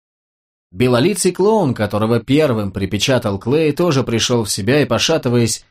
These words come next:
присоединился к товарищам. Все трое стояли бок о бок, рыча и хрипя, как загнанные звери. Габриэль остановился и примирительно поднял руки. «Слушайте, не...»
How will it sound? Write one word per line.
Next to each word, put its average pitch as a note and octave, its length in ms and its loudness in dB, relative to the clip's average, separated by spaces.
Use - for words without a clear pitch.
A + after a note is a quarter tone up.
присоединился C3 800 0
к - 40 -12
товарищам. G2+ 680 -4
Все D#3 200 0
трое D3 320 2
стояли A#2+ 440 0
бок G#2+ 260 -2
о C#3+ 120 2
бок, C3+ 300 -4
рыча B2 540 0
и A2+ 180 -4
хрипя, G#2+ 480 -2
как A2 220 -2
загнанные A2 580 -2
звери. F2 540 -4
Габриэль B2+ 520 2
остановился A2+ 800 0
и G#2+ 60 0
примирительно A2 680 -2
поднял G2+ 460 -4
руки. E2+ 340 -12
«Слушайте, G#2+ 680 0
не...» D3 480 0